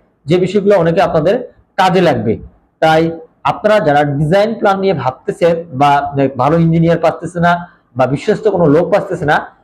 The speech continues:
তারা অবশ্যই আমাদের সাথে যোগাযোগ করতে পারেন। আমরা বিশ্বস্ত সহিত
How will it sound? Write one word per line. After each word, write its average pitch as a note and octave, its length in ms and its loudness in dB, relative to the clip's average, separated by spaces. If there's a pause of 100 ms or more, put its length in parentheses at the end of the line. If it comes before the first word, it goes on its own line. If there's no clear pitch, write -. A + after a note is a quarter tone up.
(200)
তারা F3 480 0
অবশ্যই A3+ 360 0
আমাদের F3 280 0
সাথে F3 280 -2
যোগাযোগ E3 420 0
করতে G3 240 -2
পারেন। F3 220 2 (420)
আমরা F#3 440 2
বিশ্বস্ত A#3+ 460 -2
সহিত G3 400 0